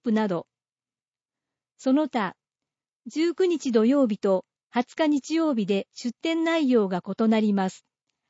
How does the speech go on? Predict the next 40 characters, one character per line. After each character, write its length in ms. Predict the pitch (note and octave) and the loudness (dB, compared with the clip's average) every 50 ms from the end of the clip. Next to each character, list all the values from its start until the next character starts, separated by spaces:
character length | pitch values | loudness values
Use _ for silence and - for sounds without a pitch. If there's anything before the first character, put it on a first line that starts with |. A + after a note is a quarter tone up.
| _ _ _ _ _ _ | _ _ _ _ _ _
二 140 | _ B3+ B3 | _ -6 -6
十 120 | - - | -6 -4
日 140 | - E4 D#4+ | -4 -2 0
日 260 | D#4 D4+ B3+ - D#4 | 0 0 -2 -2 -2
曜 220 | D#4+ E4 D#4+ C#4+ A#3 | 0 2 2 2 2
日 180 | G3 G3+ A#3 | 2 -2 -4
正 260 | - - D4+ D4 D4 C4+ | -4 -2 0 0 2 2
午 100 | D4+ C4+ | 0 0
頃 260 | D4 D4 C4+ B3 A3 | 2 2 2 2 2
に 220 | F#3+ F#3+ F#3+ - - _ _ _ _ _ _ | 2 0 -2 -4 -8 _ _ _ _ _ _
サ 160 | _ C4 A#3+ | _ -4 -2
プ 140 | - D#4 D#4 | -2 0 0
ラ 120 | E4 E4 | 2 2
イ 80 | E4 D4+ | 2 0
ズ 120 | - D#4+ | -2 -2
イ 100 | D#4 D4 | -2 -2
ベ 140 | C#4 E4 D#4+ | 0 0 0
ン 80 | D4 C4 | 0 2
ト 120 | A#3+ A3 | 2 2
な 140 | A3+ A#3+ A#3 | 2 2 2
ど 160 | G#3+ G3 G3+ | 0 0 0
を 140 | G3+ G3+ - | -2 -2 -4
実 360 | - - A3+ G#3+ - - B3+ B3 | -6 -6 -6 -6 -4 -2 0 2
施 40 | |
予 140 | A#3+ B3 A#3 | 2 2 2
定。 320 | - G#3+ F3 D#3+ - - _ _ _ _ _ _ _ _ _ _ _ _ _ _ _ _ _ _ _ _ _ | 2 -2 -4 -4 -4 -8 _ _ _ _ _ _ _ _ _ _ _ _ _ _ _ _ _ _ _ _ _
鉄 260 | _ B3 A#3 - D4+ C#4 | _ -4 -4 -2 -4 -2
道 180 | F4 F4 E4+ | 0 0 2
イ 100 | E4+ D#4 | 0 0
ベ 180 | C4+ D#4+ E4 D#4 | 0 0 0 0
ン 80 | C#4+ | 0
ト 120 | - A#3 G#3+ | 0 -2 -2
と 220 | - G3 F#3 - - _ _ _ _ | -2 -4 -4 -4 -8 _ _ _ _
同 220 | A3+ C4 D4 D4+ D4+ | -2 0 0 0 0
時 160 | C4 D#4 D4 | -2 -4 -4
開 260 | - D#4 D#4 D4+ C#4 | -2 -2 -2 -2 -2
催 220 | - B3+ A3 G3+ F#3 | 0 -2 -2 -2 -2
の 120 | - F#3+ F#3 | -4 -6 -4
た 120 | - F3 | -4 -2
め、 240 | F#3 G3 F#3+ G3 - | -2 -2 -2 -4 -6